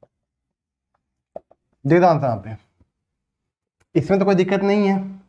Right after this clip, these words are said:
इसका मतलब क्या होता है? इंट्रामॉलिक्यूलर, मतलब यहाँ पे हम लोग जो ले रहे थे अभी, बेंजीन अलग था, अल्काइल हैलाइड अलग था, ठीक है ना, या एसाइल हैलाइड अलग था,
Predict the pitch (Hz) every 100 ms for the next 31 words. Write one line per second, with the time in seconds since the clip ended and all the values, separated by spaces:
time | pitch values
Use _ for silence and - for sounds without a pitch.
0 | _ _ _ _ _ _ 175 170 233 226
1 | 220 226 214 170 143 139 147 185 175 175
2 | 175 214 202 170 165 131 127 120 151 170
3 | 185 208 190 196 175 220 226 214 208 180
4 | 160 185 180 139 135 135 143 160 160 165
5 | 190 156 160 - 147 131 135 _ _ _
6 | _ - 165 165 185 196 180 175 175 147
7 | 143 143 151 131 131 _ 170 165 160 127
8 | 90 _ _ - 170 170 175 175 196 190
9 | 175 175 135 143 147 - 131 127